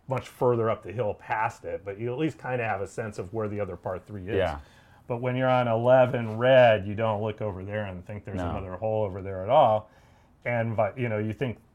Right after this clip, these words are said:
Speaker 1: the tee's probably up here somewhere to play to this green.
Speaker 2: Right. Well, what struck me about this spot is that we, we were here for a while, actually.
Speaker 1: Okay.
Speaker 2: Um, and what struck me about the eighth tee on black was that it was, I believe,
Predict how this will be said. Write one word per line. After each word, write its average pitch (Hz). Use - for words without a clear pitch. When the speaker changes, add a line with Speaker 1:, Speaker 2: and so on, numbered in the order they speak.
Speaker 1:
the 113
tee's 110
probably 98
up 95
here 185
somewhere 107
to 92
play 92
to -
this 87
green. 78
Speaker 2:
Right. 92
Well, 123
what 117
struck -
me 175
about 95
this 147
spot 71
is 92
that 82
we, 120
we 127
were 151
here 110
for 90
a 80
while, 80
actually. -
Speaker 1:
Okay. 92
Speaker 2:
Um, 90
and 101
what 98
struck 139
me 120
about 87
the 85
eighth 92
tee 98
on 80
black 95
was 85
that 85
it 104
was, 98
I 92
believe, 101